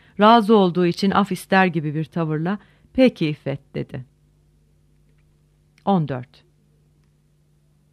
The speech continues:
Midilli'de iki buçuk sene kaldım. Üç odalı küçük bir evde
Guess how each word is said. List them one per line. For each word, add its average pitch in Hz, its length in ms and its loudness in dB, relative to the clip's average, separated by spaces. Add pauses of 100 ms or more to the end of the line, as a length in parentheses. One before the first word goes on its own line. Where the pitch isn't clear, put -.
(400)
Midilli'de 247 540 2
iki 226 220 -4
buçuk 208 280 -4
sene 156 300 -2
kaldım. 139 480 -10 (560)
Üç 277 160 -2
odalı 180 380 0
küçük - 340 -8
bir 175 80 0
evde 165 440 -4